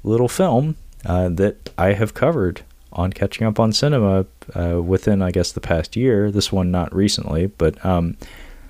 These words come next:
Underworld, which also goes by the title Transmutations. Um, this comes to us from Kino, and it's getting a full fucking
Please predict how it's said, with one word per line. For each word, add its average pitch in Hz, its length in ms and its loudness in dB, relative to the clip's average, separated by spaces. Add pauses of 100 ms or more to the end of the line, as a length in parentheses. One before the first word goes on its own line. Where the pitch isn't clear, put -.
(240)
Underworld, 113 800 2 (140)
which - 260 -2
also 127 300 2
goes 98 380 2
by 87 420 2
the 87 180 -2
title 87 340 0
Transmutations. 95 1200 -2 (720)
Um, 95 440 2 (960)
this 104 200 2
comes 117 280 0
to 127 140 2
us 120 60 -2
from 139 200 -2
Kino, 101 460 0
and 104 200 2
it's 107 160 2
getting 131 300 2
a 117 40 0
full 131 420 0
fucking 131 460 -2